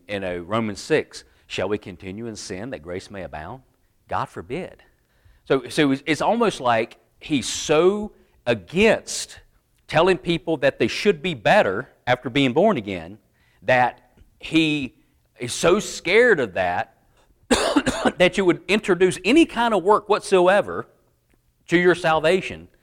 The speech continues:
that he's okay with sin. Yeah, just keep sinning, because you're in a body of flesh and you're gonna fight it the rest of your life, you know, don't worry too much about it. You can't lose your salvation if you sin, you know, and if you're really saved,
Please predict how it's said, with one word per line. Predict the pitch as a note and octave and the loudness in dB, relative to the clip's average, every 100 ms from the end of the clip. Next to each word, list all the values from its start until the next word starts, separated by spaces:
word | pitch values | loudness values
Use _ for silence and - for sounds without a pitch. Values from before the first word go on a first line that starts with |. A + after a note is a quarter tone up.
| _ _ _ - | _ _ _ -2
that | C3+ C3 - _ _ - | 2 2 0 _ _ -6
he's | F3+ F3 | 0 2
okay | D3 E3 | 2 0
with | A2 | -2
sin. | - D3 E2 - _ _ _ _ _ _ _ _ | -4 -4 -4 -10 _ _ _ _ _ _ _ _
Yeah, | C3 D#3 | 0 0
just | D#3 F#3 | 2 0
keep | E3+ - | -2 -2
sinning, | D#3+ B2 E2+ - F#2+ | -2 -2 -4 -14 -14
because | A2 A#2 G2+ F#2 - - _ - | -2 0 2 -2 -10 -12 _ -6
you're | B2 C3 | 0 4
in | C#3 | 4
a | C3 | 2
body | G#2+ A#2+ A2 | 2 0 0
of | - | -6
flesh | G2+ G2 F#2+ | -4 -4 -4
and | G2 | -10
you're | A2+ | -8
gonna | A2 G2+ | -8 -10
fight | - F#2 F#2+ | -8 -8 -8
it | F2+ | -14
the | |
rest | F2+ - | -16 -14
of | |
your | G#2 E2+ | -14 -12
life, | E2 E2+ E2 | -12 -12 -16
you | F#2 | -18
know, | F2 | -10
don't | F2+ A#2 | -2 -2
worry | G2 G2+ | -2 -12
too | F2 F2+ | -14 -18
much | E2+ | -20
about | D2+ E2+ E2 | -12 -8 -8
it. | E2 _ _ _ | -10 _ _ _
You | G#2+ | -18
can't | - - E3 G#2 | -8 -2 -2 0
lose | A#2+ A2 | -2 -2
your | G2+ | -6
salvation | G#2+ F#2+ F2 F#2 F#2+ | -2 -2 -2 -10 -12
if | F2 E2+ | -16 -16
you | |
sin, | E2 F#2 E2+ E2+ _ _ - | -16 -16 -18 -20 _ _ -8
you | |
know, | G#2 G#2 - | -6 -6 -4
and | B2+ A#2+ A2 _ - _ _ - - _ - | -4 -4 -8 _ -20 _ _ -20 -20 _ -8
if | C#3 | -2
you're | B2+ | 0
really | C3 G#3 | 4 2
saved, | C3 F3 A3 D3 G#2+ A2 | 2 0 2 2 -2 -6